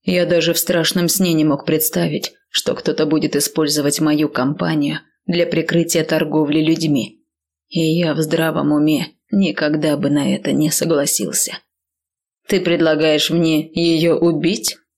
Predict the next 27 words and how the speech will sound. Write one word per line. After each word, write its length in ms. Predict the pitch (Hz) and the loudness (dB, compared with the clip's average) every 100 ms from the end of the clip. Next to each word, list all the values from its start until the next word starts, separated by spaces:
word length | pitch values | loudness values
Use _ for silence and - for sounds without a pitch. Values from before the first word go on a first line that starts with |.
| _ _ - | _ _ -2
перебивает 640 | 247 220 214 202 185 165 | 2 4 4 4 2 0
его 240 | - 170 160 | -2 -2 0
Виктор. 460 | 170 - - 139 - _ _ _ _ _ | -2 -2 -6 -8 -12 _ _ _ _ _
Кто-то 400 | - - 214 214 | -8 -4 -2 -2
взводит 480 | 190 185 170 170 170 | 0 0 2 0 -2
курок. 480 | - 175 165 - - _ _ _ _ _ _ _ - | -2 -4 -4 -8 -16 _ _ _ _ _ _ _ 0
Мысль 420 | 220 214 185 180 | 2 2 2 2
раненой 460 | 180 180 180 175 | 2 2 2 0
птицы, 380 | 175 - 190 185 | -2 -2 0 0
стучавшая 640 | 170 185 185 175 175 180 165 | 0 -2 -2 -2 -2 -2 0
в 40 | |
моей 260 | 170 170 165 | 0 0 0
голове, 520 | 175 175 175 185 - - - | 0 0 0 -2 -4 -12 -4
с 140 | 220 | -2
болезненным 640 | 196 196 202 202 196 185 185 | 0 2 2 2 2 2 2
стоном 480 | - 196 190 180 | 0 0 2 2
вырывается 640 | 175 170 170 170 175 - 170 | 2 2 0 -2 -2 -2 -2
наружу. 500 | 170 165 185 196 196 _ _ _ _ _ | -2 -2 -4 -6 -10 _ _ _ _ _
Добро 420 | 220 208 196 196 | 0 2 2 4
и 60 | 190 | 2
зло 240 | 185 185 | 4 2
перепутались, 840 | 185 196 196 208 196 170 - 190 - _ _ | 2 0 0 2 0 0 -2 -4 -6 _ _
поменялись 640 | 240 214 208 202 185 185 | 0 2 2 2 2 2
местами 500 | 190 180 - 202 185 | 0 0 0 2 4
в 80 | 175 | 4
моём 280 | 185 180 175 | 2 2 0
сознании, 840 | - 190 190 196 180 170 196 - | 0 0 2 2 2 0 -2 -6